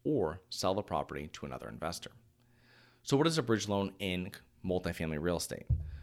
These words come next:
Well, similar to financing any other commercial property, investors are able to purchase properties requiring any level of rehab with a bridge loan.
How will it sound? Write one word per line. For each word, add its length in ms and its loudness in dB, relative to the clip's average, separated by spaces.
Well, 100 -6
similar 280 4
to 100 -4
financing 580 0
any 160 2
other 100 0
commercial 360 -4
property, 520 -4
investors 440 -2
are 120 -2
able 200 -2
to 80 -10
purchase 480 -4
properties 600 -10
requiring 440 -4
any 280 0
level 280 0
of 200 -2
rehab 320 -4
with 100 -8
a 40 -10
bridge 280 -6
loan. 140 -14